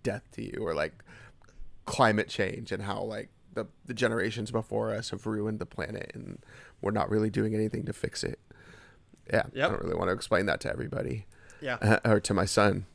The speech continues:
Speaker 1: but I'm gonna have to, so. Cool. Well, do we have any, any more that we wanna wrap it up with? Any,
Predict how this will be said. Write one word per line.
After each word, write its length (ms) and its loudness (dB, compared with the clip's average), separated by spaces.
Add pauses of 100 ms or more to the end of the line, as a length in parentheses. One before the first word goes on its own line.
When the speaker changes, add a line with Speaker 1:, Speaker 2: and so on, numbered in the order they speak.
Speaker 1:
but 300 0
I'm 100 -2
gonna 220 8
have 220 8
to, 260 2 (200)
so. 300 -4 (2000)
Cool. 280 12
Well, 120 8
do 80 12
we 100 12
have 120 12
any, 260 12 (140)
any 160 8
more 320 10
that 120 6
we 100 6
wanna 240 6
wrap 260 4
it 80 4
up 160 2
with? 160 2 (640)
Any, 340 0